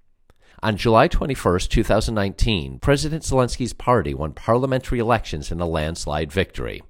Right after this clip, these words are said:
The N S C proposed that President Trump call President Zelensky to congratulate him. On July twenty-fifth, two thousand nineteen, the call occurred. I listened in on the call in the Situation Room with colleagues from the N S C and the Office of the Vice President.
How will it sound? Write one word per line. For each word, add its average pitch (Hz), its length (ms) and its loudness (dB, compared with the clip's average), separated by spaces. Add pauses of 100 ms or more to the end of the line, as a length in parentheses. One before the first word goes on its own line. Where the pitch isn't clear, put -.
(400)
The 104 220 -2
N 139 160 2
S 123 160 2
C 139 240 -2
proposed 73 680 -4
that 85 200 -4
President 135 420 -2
Trump - 380 -6
call 135 340 2
President 67 520 -4
Zelensky 76 560 -4
to 98 120 -4
congratulate 82 760 -2
him. - 300 -14 (280)
On 85 120 -4
July 85 300 4
twenty-fifth, 104 640 -2
two - 120 0
thousand 87 320 -2
nineteen, 131 640 -2 (160)
the 147 80 -8
call - 320 -4
occurred. 62 560 -2 (220)
I 117 80 2
listened 143 340 -2
in 92 160 2
on 82 120 -2
the 78 80 -6
call 80 240 0
in 107 100 -2
the 113 60 -4
Situation 104 680 0
Room 80 160 -4
with 78 160 -4
colleagues 110 480 2
from 87 180 -2
the 82 140 -2
N 85 140 -2
S - 160 0
C 123 360 -2
and 92 140 -4
the 101 140 -2
Office 120 420 0
of 71 120 -8
the 82 80 -8
Vice 67 320 -6
President. 62 640 -4